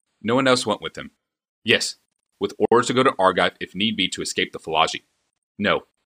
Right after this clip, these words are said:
he didn't know what happened to Master Tanos and the Queen. Sandwell's Avenger had been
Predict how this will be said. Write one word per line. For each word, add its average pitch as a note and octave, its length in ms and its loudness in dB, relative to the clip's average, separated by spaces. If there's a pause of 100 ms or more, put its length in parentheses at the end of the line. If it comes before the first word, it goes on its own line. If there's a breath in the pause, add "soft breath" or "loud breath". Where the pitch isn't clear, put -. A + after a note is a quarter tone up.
(220)
he - 100 -4
didn't C#3+ 260 -2
know B2+ 80 2
what A2 140 4
happened G2+ 260 2
to D#2+ 60 -4
Master D#2+ 280 0
Tanos G2 380 -2
and D#2 100 -10
the C#2+ 60 -10
Queen. E2+ 320 -6 (540)
Sandwell's C3+ 400 2
Avenger F#2 320 -4
had F2+ 120 -4
been E2 160 -4